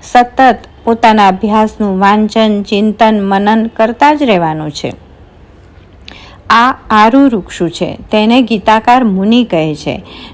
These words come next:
તેના માટે સાધના, કર્મ એ હેતુ છે, કારણ છે. જ્યારે જે ડૉક્ટર થઈ ગયા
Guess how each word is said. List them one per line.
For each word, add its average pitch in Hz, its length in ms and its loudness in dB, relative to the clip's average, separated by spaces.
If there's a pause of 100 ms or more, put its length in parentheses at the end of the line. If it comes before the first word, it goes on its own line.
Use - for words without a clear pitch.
(120)
તેના 202 280 2
માટે 180 280 0
સાધના, 208 800 0 (160)
કર્મ 226 500 0 (180)
એ 262 240 4
હેતુ 262 360 2
છે, 180 260 -4
કારણ 240 520 2
છે. 175 240 -6 (680)
જ્યારે 202 360 2
જે 196 180 2
ડૉક્ટર 190 460 0
થઈ 190 300 -4
ગયા 208 420 2